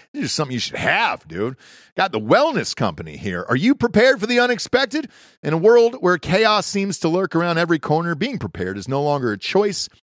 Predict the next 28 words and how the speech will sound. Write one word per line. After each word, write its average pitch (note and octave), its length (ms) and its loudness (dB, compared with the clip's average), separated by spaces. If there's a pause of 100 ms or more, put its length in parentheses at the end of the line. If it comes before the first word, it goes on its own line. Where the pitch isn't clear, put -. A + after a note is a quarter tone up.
(120)
It's - 120 -18
a F#2 40 -10
necessity. A3+ 760 -2 (360)
That's - 260 0
where F3 100 4
the C#3 80 4
wellness C#3 380 2
company C3+ 340 -4
comes B2+ 380 -2
in. B2+ 160 -2
Imagine G#3+ 600 -2 (100)
having F3 400 -2
the D3+ 80 -2
peace C#3+ 320 -6
of A#2+ 60 -6
mind, A2 420 -4 (420)
uh, A2+ 200 -8
that G#2 160 -6
you're F2 180 -8
equipped - 500 -2 (120)
to F3+ 120 -4
handle D#3+ 440 -2
any F#3 280 -2
medical D#3 400 -2
crisis, E3+ 480 -2
from F#2+ 200 -8
tick - 280 -4
bites F#3+ 360 0